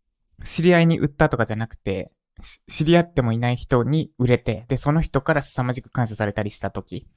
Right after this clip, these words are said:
に、あ、この商品はいいものだってやっと確信が得られるですね。だから、その状態をいかに早く作れるかっていうのが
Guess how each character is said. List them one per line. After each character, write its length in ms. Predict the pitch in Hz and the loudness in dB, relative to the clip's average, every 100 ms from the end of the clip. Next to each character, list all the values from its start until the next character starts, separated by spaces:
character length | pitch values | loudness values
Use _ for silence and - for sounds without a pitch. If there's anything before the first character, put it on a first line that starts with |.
| _ _ _ _ _ _ - | _ _ _ _ _ _ -4
に、 140 | 165 - | -2 -2
あ、 100 | - | -4
こ 140 | - | -4
の 100 | 123 | -2
商 100 | 123 | -2
品 100 | 113 | -4
は 60 | 101 | -6
い 40 | |
い 20 | |
も 120 | 110 | -6
の 80 | 101 | -8
だ 80 | 101 | -12
っ 40 | |
て 160 | - - | -12 -8
や 80 | 104 | -8
っ 80 | - | -6
と 100 | 117 | -8
確 200 | 113 - | -8 -6
信 140 | 113 | -4
が 60 | 107 | 0
得 100 | 104 | 0
ら 60 | |
れ 60 | 98 | -2
る 120 | 82 - _ _ _ _ _ _ | -6 -10 _ _ _ _ _ _
で 60 | - | -12
す 60 | |
ね。 240 | 76 - - _ _ _ _ - | -10 -12 -20 _ _ _ _ -12
だ 80 | 117 | -6
か 80 | 104 | -4
ら、 300 | 98 92 - - - - - - - - - - | -4 -6 -12 -18 -18 -18 -20 -20 -20 -18 -16 -8
そ 160 | - | 0
の 140 | 160 165 | 2 4
状 180 | 156 151 | 2 2
態 240 | 151 143 | 0 2
を 280 | 139 135 - | 2 0 -4
い 100 | - | -6
か 120 | 151 | -2
に 80 | 123 | -2
早 180 | 120 113 | -2 -6
く 120 | 113 | -8
作 180 | - - | -12 -6
れ 100 | 117 | -2
る 100 | 107 | -2
か 120 | - | -4
っ 100 | 98 | -10
て 120 | _ 101 | _ -8
い 40 | |
う 20 | |
の 80 | 95 | -6
が 220 | 101 69 | -6 -8